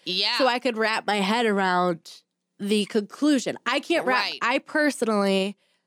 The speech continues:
Speaker 2: knowing what I know, which isn't very much about
Speaker 1: Mm-hmm.
Speaker 2: this kind of stuff, knowing what I know, I cannot wrap my head around that conclusion.
Speaker 1: Right. So no autopsy was performed.
Speaker 2: Okay.
Speaker 1: Which,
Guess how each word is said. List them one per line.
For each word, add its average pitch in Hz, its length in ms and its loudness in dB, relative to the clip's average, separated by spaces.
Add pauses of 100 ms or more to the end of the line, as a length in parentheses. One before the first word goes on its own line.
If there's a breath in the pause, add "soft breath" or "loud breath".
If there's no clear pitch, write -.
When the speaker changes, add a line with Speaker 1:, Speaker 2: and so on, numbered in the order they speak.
(180)
Speaker 2:
knowing 233 400 0
what 233 220 2
I 208 240 0
know, 202 240 2
which 185 180 0
isn't 196 260 0
very 220 220 0
much 196 360 0
about 185 160 0
Speaker 1:
Mm-hmm. 196 80 -2
Speaker 2:
this 185 160 -4
kind 170 180 -4
of 160 80 -10
stuff, 160 380 -4
knowing 202 260 0
what 208 160 2
I 190 220 0
know, 175 460 0 (1120)
I 190 160 0
cannot 208 600 -2
wrap 180 220 -2
my 185 140 -2
head 180 240 0
around 165 360 0
that 165 280 -4
conclusion. - 640 -12 (200)
Speaker 1:
Right. 143 300 -4 (640 soft breath)
So 240 220 -2
no 254 220 0
autopsy 247 520 -6
was 180 160 -16
performed. 170 540 -10 (800)
Speaker 2:
Okay. 175 360 -2 (300 soft breath)
Speaker 1:
Which, 196 280 -4